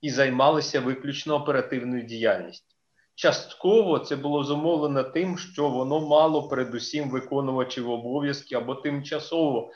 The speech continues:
виконувачів обов'язки, які не володіли повноваженнями в повному обсязі. Зараз призначено нового міністра. <clears throat> І мені дуже б хотілося, щоб міністерство перейшло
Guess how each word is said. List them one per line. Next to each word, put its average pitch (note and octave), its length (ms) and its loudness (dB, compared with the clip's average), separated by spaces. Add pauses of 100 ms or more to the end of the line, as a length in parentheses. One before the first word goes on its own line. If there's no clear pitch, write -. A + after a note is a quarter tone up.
(160)
виконувачів B2+ 680 -2
обов'язки, C#3 680 -2 (260)
які C#3+ 460 -2
не D3 420 2
володіли C3+ 1080 0 (420)
повноваженнями C3 1080 2
в - 220 -8
повному C3+ 720 2
обсязі. G#2+ 640 -4 (720)
Зараз D#3 600 4
призначено B2 800 0
нового A#2 460 0
міністра. A2+ 680 -6 (180)
<clears throat> C3 220 -4
І C3 120 -6
мені D#3 380 -2
дуже C#3 540 -2
б - 100 -10
хотілося, - 720 -6
щоб A#2+ 380 -12
міністерство C3+ 760 -4
перейшло C#3 1000 2